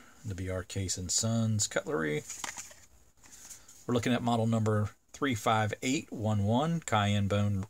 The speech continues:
Crandall Jig, small swell center jack. And then the pattern is six two two five one slash two S S.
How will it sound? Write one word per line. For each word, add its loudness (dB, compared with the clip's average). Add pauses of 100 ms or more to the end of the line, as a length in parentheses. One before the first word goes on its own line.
Crandall 0
Jig, -2
small 0
swell -2
center -2
jack. -4 (1120)
And -6
then -6
the -8
pattern -4
is -4
six -2
two -4
two -6
five -2 (1080)
one -2
slash -2
two 0
S 0
S. 0